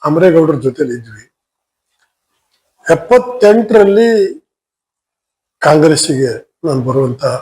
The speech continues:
ಅನಿವಾರ್ಯತೆ ಬಂತು. ಯಾಕೆಂದ್ರೆ ಅಮರೇಗೌಡರು ರಾಜಕೀಯವಾಗಿ ವೀಕ್ ಆದ್ರು. ರಾಜಕೀಯ ಮುಂದುವರಿಲಿಕ್ಕೆ ಸಾಧ್ಯ ಆಗಲಾರದಂತ ಒಂದು ವಾತಾವರಣ ಬಂದ್-, ನಿರ್ಮಾಣ ಆಯ್ತು. ಮೊದಲನೇ ಸಲ ಸಿಂಧನೂರು ತಾಲೂಕಿನಲ್ಲಿ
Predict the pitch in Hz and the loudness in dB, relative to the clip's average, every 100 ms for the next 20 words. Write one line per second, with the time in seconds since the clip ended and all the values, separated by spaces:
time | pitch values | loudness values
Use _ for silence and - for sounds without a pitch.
0 | - - 135 147 143 123 123 117 117 110 | -14 -6 -2 2 0 -2 -6 -6 -8 -8
1 | 123 165 175 185 190 254 294 262 _ _ | -2 -2 0 0 0 -2 -4 -6 _ _
2 | _ - - - - - _ _ _ _ | _ -14 -12 -12 -14 -16 _ _ _ _
3 | - 156 202 233 214 214 226 190 180 180 | -2 2 4 6 4 2 2 2 2 0
4 | 196 185 156 165 196 - 135 104 _ _ | 0 0 0 -2 -4 -6 -10 -10 _ _
5 | _ _ _ _ _ _ _ _ _ _ | _ _ _ _ _ _ _ _ _ _
6 | _ _ _ _ _ - 147 160 156 190 | _ _ _ _ _ 0 2 2 0 0
7 | 165 165 175 175 165 170 160 - 151 147 | 2 2 2 2 2 0 -2 -4 -4 -2
8 | 147 147 151 143 139 131 143 131 127 135 | -2 0 -2 -2 -6 -6 -6 -8 -10 -16
9 | 120 - 123 113 127 - 123 - 113 110 | -18 -16 -18 -18 -20 -20 -20 -20 -14 -8
10 | 127 - - - - - _ _ _ - | -8 -10 -14 -20 -20 -20 _ _ _ -20
11 | - - - _ _ _ _ _ _ _ | -20 -20 -20 _ _ _ _ _ _ _
12 | _ - 143 165 214 226 226 220 202 214 | _ 0 2 4 4 6 6 4 0 0
13 | 220 190 190 202 214 190 190 185 185 185 | 0 0 0 0 -2 0 0 0 -2 -2
14 | 180 180 202 226 196 | 0 0 0 -2 -4